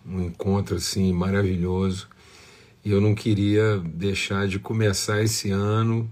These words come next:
e começar essa semana, afinal de contas, uma semana de primeira não começa na segunda.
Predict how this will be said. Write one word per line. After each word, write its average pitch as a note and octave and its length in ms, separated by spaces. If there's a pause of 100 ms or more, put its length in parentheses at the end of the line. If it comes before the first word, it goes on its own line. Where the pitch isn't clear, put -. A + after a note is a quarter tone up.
(140)
e F#2+ 120
começar F#2+ 540
essa F#2 180
semana, G2+ 760
afinal F#2+ 380
de F#2 120
contas, F#2+ 560
uma F#2+ 140
semana F#2+ 420
de F2 100
primeira F#2+ 580
não G2+ 220
começa F#2+ 540
na F#2+ 100
segunda. G2 680